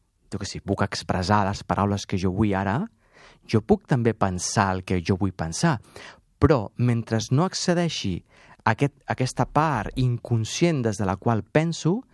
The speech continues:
no podré prendre aquestes decisions.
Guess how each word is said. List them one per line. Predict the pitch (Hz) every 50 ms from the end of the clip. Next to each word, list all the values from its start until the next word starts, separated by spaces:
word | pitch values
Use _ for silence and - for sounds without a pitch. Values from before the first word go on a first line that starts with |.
| - - - - - _ _
no | - 113 120 135 143 -
podré | - 151 151 143 123 131 160 170 -
prendre | - - 113 104 101 95 98
aquestes | - 110 98 - - 98 90 98
decisions. | 90 - - 95 82 - 80 78 71 62 - - -